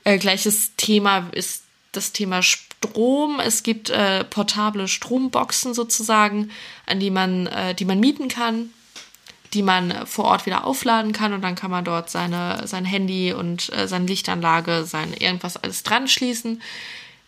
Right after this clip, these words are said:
Äh, die Ausgabe war gekennzeichnet, gefühlt an jedem Zeltplatz, den es gibt. Und irgendwann wurden einfach wortlos,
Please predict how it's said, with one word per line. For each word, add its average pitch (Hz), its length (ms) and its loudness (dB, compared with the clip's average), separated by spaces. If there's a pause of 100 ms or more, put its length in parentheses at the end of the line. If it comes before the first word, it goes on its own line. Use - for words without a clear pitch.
(100)
Äh, 202 280 2
die 196 140 0
Ausgabe 202 560 0
war 185 100 2
gekennzeichnet, 185 680 -2
gefühlt 226 300 2
an 190 100 0
jedem 185 480 -2 (580)
Zeltplatz, 277 520 0
den 196 140 0
es 180 120 -6
gibt. - 340 -2 (340)
Und - 160 0
irgendwann 190 360 0
wurden 185 140 -2
einfach 180 300 -4
wortlos, 180 540 -2